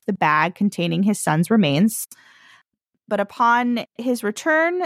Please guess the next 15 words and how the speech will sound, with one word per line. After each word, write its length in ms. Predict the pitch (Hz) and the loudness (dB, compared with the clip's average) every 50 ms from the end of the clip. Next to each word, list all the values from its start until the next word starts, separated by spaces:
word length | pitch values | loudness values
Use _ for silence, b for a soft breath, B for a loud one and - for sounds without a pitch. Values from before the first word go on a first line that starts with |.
| - _ _ _ _ _ _ _ - | -8 _ _ _ _ _ _ _ -8
to 120 | - - | -4 -2
the 300 | 233 254 240 233 220 208 - | 0 2 2 2 2 0 0
abandoned 760 | - 214 208 214 196 196 202 214 226 202 220 208 202 208 190 - - | 0 0 0 2 2 2 4 2 4 4 4 4 2 2 0 -2 -4
Hotel 580 | 180 226 190 190 - 233 208 190 180 175 - - - _ | -2 -2 -2 0 0 0 2 2 2 2 0 -4 -8 _
Termas 640 | - - 277 262 214 170 - - 220 220 - - - | -6 -2 0 2 2 2 2 2 0 -2 -4 -8 -4
with 260 | - 196 202 202 - | -2 0 0 0 0
his 320 | - 233 202 175 170 180 - | 0 0 2 2 2 0 -2
son's 500 | - - - - 175 170 170 175 185 175 | -6 -6 -2 0 2 2 2 2 2 2
remains, 500 | 170 170 170 151 147 156 156 170 160 - | 0 0 0 0 0 0 -2 -4 -4 -2
he 120 | - 320 330 | -2 -2 0
was 240 | 330 311 320 311 | 2 0 0 2
arrested 560 | 359 349 277 214 170 185 - - - 185 185 - | 0 2 2 2 0 0 -4 -4 -2 -2 -2 0
for 180 | - 196 202 | 0 0 0
grave 340 | 202 - - 165 139 123 - | 0 0 0 0 0 0 0
robbing. 520 | - 117 113 120 - 107 101 98 - 202 | 0 0 2 2 0 0 0 0 -2 -4